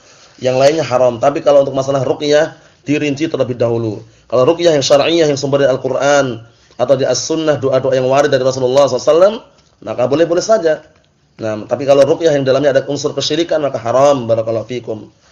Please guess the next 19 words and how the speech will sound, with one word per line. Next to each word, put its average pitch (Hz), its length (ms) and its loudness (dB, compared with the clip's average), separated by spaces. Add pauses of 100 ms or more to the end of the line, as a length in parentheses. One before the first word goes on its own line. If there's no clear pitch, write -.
(140)
Dibaca 117 440 -2
adalah 123 200 0
seperti, 131 560 -4 (400)
nah, 117 160 -4
barakallahu 120 400 0
fikum, 139 200 -2
tamtamah, 135 680 0 (320)
eh, 123 320 -2 (520)
istilahnya 131 720 -2
bacaan 131 360 0
komat 135 280 -2
kamit 139 240 0
yang 127 120 -2
enggak 113 120 -4
jelas 131 240 -2
bacaannya, 139 640 0 (400)
bahasa-bahasa 123 800 2
mungkin 131 240 -2
bahasa, 123 560 0